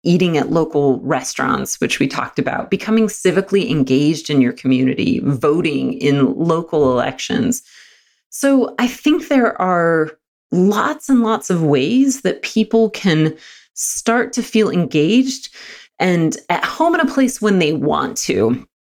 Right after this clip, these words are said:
You know, these are choices that we make every day. You know, I think of one of the things that I tried to do when I was really, you know, I was new to Blacksburg and,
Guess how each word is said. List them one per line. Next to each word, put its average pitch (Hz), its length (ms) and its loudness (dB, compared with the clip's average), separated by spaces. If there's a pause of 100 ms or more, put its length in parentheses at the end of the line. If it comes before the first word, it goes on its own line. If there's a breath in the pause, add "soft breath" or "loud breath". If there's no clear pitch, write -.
(220)
You 185 100 4
know, 147 140 0 (140)
these 170 220 -2
are 147 440 2 (360)
choices 233 580 0
that 170 120 2
we 160 160 0
make 147 580 -2 (300)
every 165 280 0
day. 135 320 0
You 131 160 -2
know, 202 100 2
I 185 100 -2
think 220 320 -2
of 170 280 -2 (300 loud breath)
one 196 160 2
of 190 100 0
the 190 60 0
things 190 280 0
that 165 100 -2
I 151 80 -2
tried 165 460 -2
to 147 120 -4
do 151 640 2
when 147 200 -2
I 135 140 2
was 135 400 0
really, 170 1040 2
you 160 140 2
know, 135 140 4
I 131 100 -2
was 139 200 -4
new 196 200 4
to 190 100 0
Blacksburg 147 640 0
and, 131 260 0